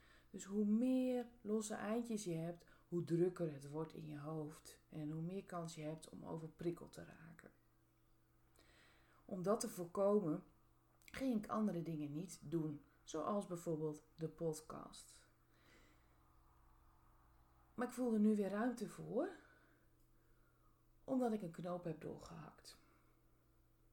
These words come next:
Ik miste ook ontzettend mijn eigen sfeer, mijn eigen energie. Omdat ik veel met energiewerk doe,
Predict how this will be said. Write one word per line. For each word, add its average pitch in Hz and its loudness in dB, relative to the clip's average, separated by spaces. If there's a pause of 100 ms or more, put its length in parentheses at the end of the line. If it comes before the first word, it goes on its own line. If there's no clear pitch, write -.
(1600)
Ik 220 -2
miste 233 2
ook 190 -4
ontzettend 185 -2
mijn 185 -8
eigen 214 -2
sfeer, 180 -4
mijn - -8
eigen 208 -2
energie. 175 -2 (1080)
Omdat 196 0
ik 208 -2
veel 220 0
met 202 0
energiewerk 190 0
doe, 190 2